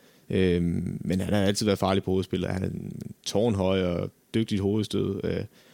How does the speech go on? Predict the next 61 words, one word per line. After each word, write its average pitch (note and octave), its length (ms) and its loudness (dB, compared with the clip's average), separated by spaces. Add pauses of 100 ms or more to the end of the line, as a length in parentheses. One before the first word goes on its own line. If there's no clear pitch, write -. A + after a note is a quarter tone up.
også F#2+ 180 0
et - 40 -12
flot G2 160 2
mål, G2 140 6
han F#2+ 100 2
laver F#2+ 160 4
i F2+ 40 2
den F#2 100 0
her F2+ 100 2
kamp, F#2 260 0
også F#2+ 260 0
i F2 180 2
runden G2+ 420 -2
før. F#2+ 280 0 (400)
Så - 160 -4 (340)
altså, G2 160 -2 (140)
der G#2+ 80 4
får A2+ 120 2
vi G2 60 4
det F#2+ 100 2
bedste G#2 200 4
at F#2+ 60 0
se G2+ 120 2
for G2 60 2
Jannik F2+ 200 0
Vestergaard, F2+ 340 0
når F2+ 60 0
han F2+ 100 -2
kan F2+ 100 -4
være F#2 160 4
der, F#2+ 180 2
og F2+ 200 2
ikke, F#2+ 200 -2
øh, F#2+ 140 0 (160)
når F#2+ 80 0
han F#2 80 0
får F#2+ 80 4
lov G2 100 4
til G#2 80 -2
at F#2 40 0
forsvare F#2+ 340 2
med F#2+ 180 0
en, F2 160 -2
øh, F2+ 140 -2 (520)
med G2 100 2
en - 20 4
lav G2+ 160 4
forsvarslinje F#2 680 0
og F2 200 -2
en, F2 140 -2
øh, F2+ 240 -2
lav G2+ 140 4
preslinje F#2+ 460 0
for F2 60 -8
Southampton, - 460 -4
så G2+ 100 -6
ser F#2+ 140 0
det F2+ 80 -2
meget F#2 160 -2
bedre G2 180 0
ud. G2+ 100 -4